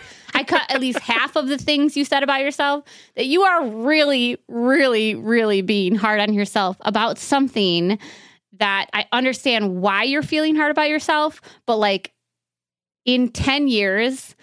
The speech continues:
you're gonna look back at this and be like, "Oh my God, do you remember when I laughed along with Sam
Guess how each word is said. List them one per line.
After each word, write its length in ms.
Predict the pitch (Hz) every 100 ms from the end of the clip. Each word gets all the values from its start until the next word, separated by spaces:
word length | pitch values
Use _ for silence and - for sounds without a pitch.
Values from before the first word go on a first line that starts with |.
| _ -
you're 160 | 247
gonna 180 | 320 320
look 160 | 247 -
back 220 | 226 254
at 80 | 262
this 180 | 269
and 140 | 254 233
be 100 | 214
like, 340 | 196 190 180 -
"Oh 80 | 233
my 140 | 262
God, 220 | 247 180
do 60 | 180
you 60 |
remember 220 | 208 247 320
when 100 | 370
I 100 | 349
laughed 420 | 196 180 196 -
along 320 | 226 196 196
with 100 | 202
Sam 500 | - 208 190 185 202